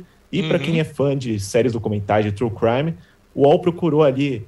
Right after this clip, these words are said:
Speaker 1: especialistas, jornalistas que trabalharam na época, é, advogados, gente bem próxima desse caso pra fazer essa série documental.
Speaker 2: Olha,
Speaker 1: E se eu
Speaker 2: então
Speaker 1: não te
Speaker 2: vale a
Speaker 1: convenci ainda,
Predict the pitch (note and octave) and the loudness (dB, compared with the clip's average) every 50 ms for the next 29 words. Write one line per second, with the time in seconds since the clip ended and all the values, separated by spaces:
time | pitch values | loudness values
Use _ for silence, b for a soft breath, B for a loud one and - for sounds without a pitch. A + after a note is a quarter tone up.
0 | - _ _ - - - D#3+ - D3+ A#2 F#2+ F#2+ A2+ C3 C3+ B2+ G#2+ - - G#2+ | -16 _ _ -12 -8 -8 -6 -4 -4 -4 -2 -2 -2 -2 -2 -4 -4 -4 -2 -2
1 | G2+ G2+ G#2 C3+ D3 C#3+ C3 A2 G#2+ A2+ E3 E3+ - E3 - - - - G#2+ G#2+ | -2 -2 0 0 0 0 -2 -2 -2 -2 -2 -4 -4 -6 -10 -10 -8 -6 -4 -2
2 | G#2+ G#2 G#2 A2 A2 A2 G#2+ G#2+ G#2 A2 B2 C#3+ D3 C#3+ - _ C3 A#2+ G2+ - | 0 0 0 0 -2 -2 -4 -4 -4 -2 -4 -4 -6 -8 -8 _ -6 -6 -4 -6
3 | - A2+ - G#2+ G#2 G#2 G2 F#2 G#2+ G#2+ A#2 F#2+ F2+ F#2 G#2+ A#2+ C3+ C#3+ D3+ D3 | -6 -6 -4 -2 -2 -2 -4 -4 -4 -2 -2 -2 0 0 0 2 2 2 0 -2
4 | D3 - b b b b b _ - E3 F#3+ F3+ - C#3+ E3+ G#3 G3+ - - D3+ | -6 -10 b b b b b _ -4 -2 -2 -2 -4 -4 -4 -4 -6 -4 0 4
5 | C#3+ D3+ F3 F3 - E3 C#3 C3+ - - - - C#3+ D3+ D#3 F3+ F3 - - - | 4 4 4 2 0 -4 -4 -4 -8 -6 -2 -2 0 0 -2 -4 -8 -8 -6 -6
6 | F#3+ F3+ - F3 D3 D3 C#3+ - D3+ C#3 - C3 C3+ C3 C3+ B2+ - B2+ B2+ B2+ | -4 -2 -2 -2 -2 -2 -4 -4 -6 -4 -2 -2 0 0 -2 -4 -6 -8 -8 -8
7 | - - F2 F2 - - _ _ _ _ _ _ _ _ - - G#2+ G#2+ B2 - | -8 -8 -8 -8 -10 -14 _ _ _ _ _ _ _ _ -14 -10 -8 -8 -8 -4
8 | - - D#3 D#3+ D#3+ E3+ F3 F3 E3+ E3+ C3 B2+ B2+ - - B2+ G#2+ G#2+ B2+ F#3 | 0 2 4 4 6 6 6 6 6 4 4 2 0 0 0 2 2 0 0 -2
9 | F#3 B2+ G#2+ G2 | -2 -4 -4 -4